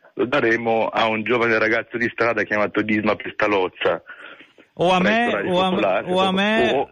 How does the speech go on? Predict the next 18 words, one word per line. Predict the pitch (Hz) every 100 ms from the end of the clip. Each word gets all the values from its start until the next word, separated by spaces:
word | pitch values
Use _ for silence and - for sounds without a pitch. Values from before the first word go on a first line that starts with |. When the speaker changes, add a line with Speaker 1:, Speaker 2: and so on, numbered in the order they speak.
| -
Speaker 2:
oppure | 165 - 175 190
a | 175
un | 160
Speaker 1:
o, |
Speaker 2:
ascoltatore. | - 156 139 139 117 104 87 90 98 95 101
Speaker 1:
o | 135
a | 131
un | 131
delegato, | 131 127 117 113 107 -
sì, |
comunque | 147 156 127 -
come | 147 139
primo, | - 143 143 131 123
diciamo, | 113 127 113
come | - 123 127 113 -
paziente | 117 - 123 113 120 107
zero. | 107 101 101 123 117
Speaker 2:
Sì. | 135 107